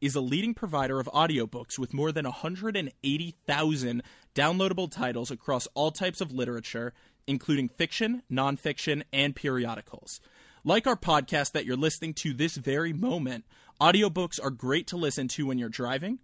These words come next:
riding the bus to school, working out, or just anytime, really. For a free audiobook of your choice, visit audible dot com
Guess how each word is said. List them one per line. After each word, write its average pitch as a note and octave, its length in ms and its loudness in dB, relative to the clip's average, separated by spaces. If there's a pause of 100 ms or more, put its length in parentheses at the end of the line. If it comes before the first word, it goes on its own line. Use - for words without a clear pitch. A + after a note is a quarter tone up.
riding C#3 300 0
the B2+ 60 -4
bus C3+ 260 -2
to B2 100 -6
school, D3 520 -2
working C#3+ 400 -2
out, D#3 260 0 (300)
or B3+ 140 2
just C4+ 200 0
anytime, A3 480 0
really. F#3+ 320 0 (680)
For G3+ 160 4
a F3 40 4
free A3+ 300 2
audiobook D#3+ 760 2
of C#3 160 4
your D3+ 160 0
choice, A2+ 580 -4
visit C#3 440 -2
audible C#3 520 0
dot C3 280 -2
com A#2 400 -4